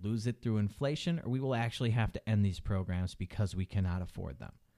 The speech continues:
That takes guts. Not promising a bunch of fairy tales to naive college kids, lying about all the great stuff you're gonna do for them. Talk about how you're going to steal stuff from the minority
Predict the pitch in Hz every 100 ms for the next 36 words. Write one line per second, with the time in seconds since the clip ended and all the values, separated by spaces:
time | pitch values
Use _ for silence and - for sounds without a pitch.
0 | _ - - 104 165 - - 127 - -
1 | 107 73 - - - _ _ - 127 -
2 | - 135 135 135 - 120 107 117 113 -
3 | - - 120 123 127 113 - 98 90 95
4 | - 101 98 98 107 110 104 - 110 123
5 | 92 - - 95 - - _ _ _ _
6 | _ 95 107 113 117 104 104 104 113 104
7 | 92 101 107 - - 104 - 104 98 90
8 | 80 92 87 87 73 - _ _ _ _
9 | _ _ _ _ _ - 117 110 113 98
10 | 110 107 110 110 101 - - 113 113 -
11 | 120 - 123 120 120 127 117 110 101 98
12 | 98